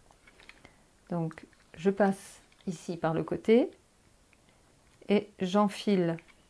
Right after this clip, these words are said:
ma boucle d'oreille derrière les deux fils de l'élastique. Et ici, entre la fente, je laisse passer le nœud, comme d'habitude.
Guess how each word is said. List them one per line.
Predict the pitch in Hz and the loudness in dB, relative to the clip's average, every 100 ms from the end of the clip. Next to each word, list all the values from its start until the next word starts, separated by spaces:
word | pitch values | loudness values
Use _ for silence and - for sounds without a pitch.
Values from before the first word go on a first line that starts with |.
| _ _ _ _ _ _ - | _ _ _ _ _ _ -6
ma | 180 | -4
boucle | 180 190 190 | -2 0 4
d'oreille | 185 185 185 175 | 6 6 4 6
derrière | 190 202 202 190 | 6 8 6 4
les | 175 | 0
deux | 160 - 254 | -2 4 2
fils | 247 - 214 190 165 160 _ _ _ _ - | 2 2 4 4 2 -6 _ _ _ _ -6
de | 170 | -4
l'élastique. | 156 160 165 - 262 381 - _ _ _ _ _ _ _ _ _ _ _ _ _ _ - | 0 -2 -4 -4 -4 -4 -16 _ _ _ _ _ _ _ _ _ _ _ _ _ _ 0
Et | 202 | 2
ici, | 202 - - 180 208 - - | 2 0 -6 2 2 0 -2
entre | 208 202 202 | -2 4 4
la | 180 | 4
fente, | - - 160 214 - - _ _ _ _ _ _ _ _ | 0 -2 0 0 -4 -20 _ _ _ _ _ _ _ _
je | 185 | -4
laisse | 170 175 175 | 0 0 2
passer | 226 220 208 | 2 2 2
le | 185 | 2
nœud, | 175 160 180 - - _ _ _ _ _ - _ _ _ - - | 2 2 0 -4 -20 _ _ _ _ _ -20 _ _ _ -20 0
comme | 202 | 4
d'habitude. | 202 180 170 - 160 | 6 4 -2 -10 -12